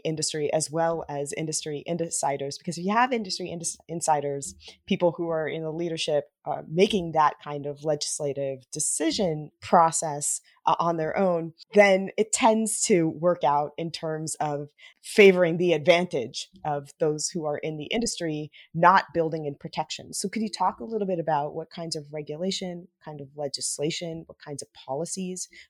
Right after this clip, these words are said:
might be developed around blockchain and how that would help stop some of the grifting and some of the, uh, bad use cases that we're seeing coming up?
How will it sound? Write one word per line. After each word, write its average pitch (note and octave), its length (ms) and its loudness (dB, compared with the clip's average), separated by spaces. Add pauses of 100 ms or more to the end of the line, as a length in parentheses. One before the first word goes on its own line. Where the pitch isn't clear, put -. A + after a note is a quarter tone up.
might D#3 260 -4 (100)
be E3 160 -10
developed D#3+ 480 -6
around E3 280 -12
blockchain F3+ 560 -8 (100)
and D3 240 -10
how D#3 380 -10
that D3 260 -8
would C#3+ 320 -6 (200)
help E3+ 380 0
stop E3 320 -6
some E3 200 -8
of D#3+ 60 -10
the D#3+ 60 -8
grifting F3 600 -10 (100)
and D#3 220 -16
some D#3+ 160 -4
of D3 200 -8 (360)
the, D3+ 240 -2
uh, C#3 240 -4 (420)
bad D#3+ 240 4
use D#3+ 300 -6
cases F#3+ 420 -6
that - 120 -12
we're F#3 60 -10
seeing F#3+ 240 -12
coming G3 240 -14
up? B3 100 -18